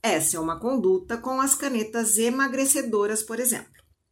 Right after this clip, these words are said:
E só depois desse povo todo é que entram os atletas, que devem ter as recomendações prescritas por um nutricionista esportivo. A hipertrofia ocorre, sim,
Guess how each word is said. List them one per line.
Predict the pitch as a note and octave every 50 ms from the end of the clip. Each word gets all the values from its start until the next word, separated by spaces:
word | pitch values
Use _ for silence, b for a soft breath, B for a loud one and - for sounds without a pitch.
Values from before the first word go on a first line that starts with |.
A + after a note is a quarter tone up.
| _ _
E | - - F#4
só | F4+ - - - - - G#4+ G4 G#4+ A4 A4 A4+ G#4
depois | C#4+ D4 F4 - - - B3 A#3 A3 G#3+ G3+ -
desse | F#3+ F#3 F#3 -
povo | - - F3+ E3 E3 -
todo | - C4 C4+ C4+ C4 G#3+
é | B3 A#3+
que | B3 - C#4+ C#4
entram | C#4 C4+ C4+ C#4 C#4 C#4
os | C#4 C#4 D4+
atletas, | D#4 D#4+ D#4+ - B3+ A#3 G3+ F#3 - - - - - - - - - B B B B B B
que | - - A#3
devem | A#3 - - G#3+ A#3 C#4 D4+ D#4 D#4 D#4+ D#4 C#4
ter | - - A#3+ A3 G#3
as | G3+ G#3
recomendações | - G#3 F#3 - G3 F#3 F#3+ F#3 F3+ F3+ F3+ F3 - - D3 C#3 D3 C#3+ -
prescritas | - - A3 B3 C4+ - - - C#4 D4 D#4+ D#4+ E4+ D#4 D4+
por | - - D4+ C#4
um | D4 D4
nutricionista | C#4+ C#4+ - D#4 C4+ - D4 C4+ C4+ C4+ C4+ C4+ -
esportivo. | C4+ - - C4 C4+ C4+ - - - D3 - - - - - - - - B B B B B B B B
A | F3 F3+ G3
hipertrofia | A#3+ C#4 C4+ - D4 C4+ - - A3 G#3 G3+ - - A#3 B3+ C4+ B3+ A#3+ -
ocorre, | - A#3 A#3 A#3 - - A3+ A3 A#3 A#3 C4+ C#4+ D4 D#4+
sim, | D#4+ - - - - - C#4+ C#4 C4 A3+ F3+ D#3 C#3+ C#3+